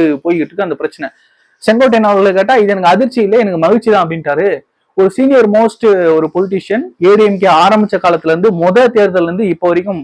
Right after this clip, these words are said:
தேர்தல்ல அதிமுக சார்பாக சந்திச்சுட்டு வர ஒரு நபர், அவ்வளவு சீனியாரிட்டி இருக்கிறவரு, அவர் சொன்னதை, அதாவது ஏற்கனவே முதலமைச்சர் ஆகக்கூடிய வாய்ப்பு கிடைத்தும் அதை வந்து வேண்டாம் அப்படின்னு நானே வேணான்னு விட்டேன் அப்படின்னு சொல்லக்கூடிய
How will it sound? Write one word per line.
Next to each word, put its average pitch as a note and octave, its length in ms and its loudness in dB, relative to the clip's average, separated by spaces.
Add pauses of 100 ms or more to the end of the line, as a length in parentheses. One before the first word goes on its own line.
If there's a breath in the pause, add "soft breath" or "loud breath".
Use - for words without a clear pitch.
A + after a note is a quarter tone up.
(380)
தேர்தல்ல F#3 380 0 (180)
அதிமுக F3 400 -2
சார்பாக D#3 440 -2
சந்திச்சுட்டு E3 460 -8
வர D3 140 0 (400)
ஒரு D#3 140 0
நபர், D3 280 0 (240)
அவ்வளவு A#3 420 2
சீனியாரிட்டி A3+ 500 2
இருக்கிறவரு, F3+ 640 2
அவர் E3+ 280 -2
சொன்னதை, G3+ 460 0 (420)
அதாவது F3+ 300 2
ஏற்கனவே F#3 440 0
முதலமைச்சர் F#3+ 480 -2
ஆகக்கூடிய E3+ 420 0
வாய்ப்பு G3 320 2
கிடைத்தும் G3+ 420 -2 (600)
அதை E3 120 2
வந்து F#3 180 2
வேண்டாம் G3 360 2
அப்படின்னு F#3 340 -2
நானே F3 420 0
வேணான்னு F#3 480 0
விட்டேன் E3+ 320 -2
அப்படின்னு E3 240 -4
சொல்லக்கூடிய F3 520 -2